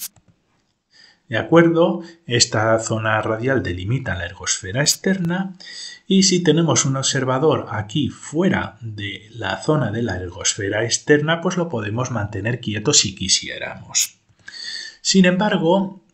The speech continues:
si entra un observador dentro de la ergosfera, es incapaz de quedarse quieto y va a quedar en movimiento, como lo veremos en las lecciones posteriores,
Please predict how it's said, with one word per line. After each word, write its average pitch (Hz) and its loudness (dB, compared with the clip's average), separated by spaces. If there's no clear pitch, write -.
si - 2
entra 190 2
un 160 4
observador 143 0
dentro 170 2
de 90 -8
la 95 -6
ergosfera, 175 -2
es 170 4
incapaz 160 0
de 131 -2
quedarse 127 0
quieto 170 0
y 123 -2
va 143 0
a 139 -2
quedar 123 -2
en 98 0
movimiento, 143 0
como 98 -4
lo 92 -6
veremos 113 0
en 104 -12
las - -14
lecciones 127 -2
posteriores, 156 -2